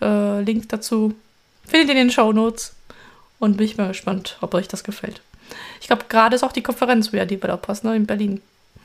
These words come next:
Zumindest, äh, geht das jetzt so durch, durch meine Timeline. Aber damit, äh, ich glaub, das ist derselbe Veranstalter. Aber, ähm, ich war jetzt nicht auf der Konferenz, sondern nur, hab nur ein Interview gegeben.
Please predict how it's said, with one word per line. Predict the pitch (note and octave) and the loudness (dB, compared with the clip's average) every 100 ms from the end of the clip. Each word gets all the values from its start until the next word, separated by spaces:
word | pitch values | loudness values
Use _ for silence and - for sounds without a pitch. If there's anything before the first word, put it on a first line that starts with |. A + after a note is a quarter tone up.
| - | -12
Zumindest, | G#3+ F#3 G3 - | -4 -4 -4 -2
äh, | G#3 G3 G3 G3+ _ _ _ _ _ _ _ - | -2 -2 -4 -8 _ _ _ _ _ _ _ -4
geht | G#3 | -4
das | G3 | -4
jetzt | G#3 | -6
so | F#3+ | -6
durch, | G3+ G#3 G#3 | -2 -2 0
durch | G3+ G#3 | -2 0
meine | G#3 G3 | -2 -2
Timeline. | - G3+ F#3+ G3+ | -2 -2 0 2
Aber | A#3+ | 4
damit, | A#3+ B3 B3 - B3 | 4 4 2 -2 -2
äh, | A3+ A3 | 0 -2
ich | A3 - - - _ - | -6 -20 -20 -20 _ -6
glaub, | G#3 | -2
das | A#3+ | 0
ist | |
derselbe | A3 A3+ A3 | 2 2 4
Veranstalter. | - G#3 A#3+ A#3+ A#3 A#3 A3 A3 - - _ _ - _ - | 2 2 2 2 2 2 0 -2 -8 -20 _ _ -20 _ -4
Aber, | G3+ G3+ G3+ G3 F#3+ E3+ F#3+ | 0 0 0 0 -2 -2 -2
ähm, | F#3 F3+ - - _ _ _ _ _ _ - | -4 -6 -10 -20 _ _ _ _ _ _ 2
ich | G#3+ | 2
war | G#3 | 4
jetzt | G#3 C4 | 2 2
nicht | C4+ | 2
auf | C#4+ | 2
der | C4 | 2
Konferenz, | B3 A3 G#3+ A3 G#3+ | 0 0 2 2 2
sondern | G#3 F#3+ | 0 -2
nur, | F#3+ | -2
hab | G3 G3+ | -4 0
nur | G#3 | 2
ein | G3+ G3 G3 | 2 0 -2
Interview | G3+ G3+ G3+ | -4 -6 -6
gegeben. | F#3+ F#3+ F#3+ | -6 -8 -12